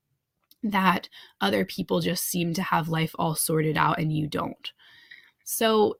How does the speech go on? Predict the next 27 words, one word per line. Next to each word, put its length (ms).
this 240
sounded 400
like, 180
"They 140
are 120
so 300
far 240
ahead. 520
Will 200
I 100
ever 300
get 280
there?" 280
Or, 340
"When 380
will 120
my 200
anxiety 680
go 220
away?" 500
And 180
putting 320
these 220
timeline 540
expectations 800
on 160
myself 560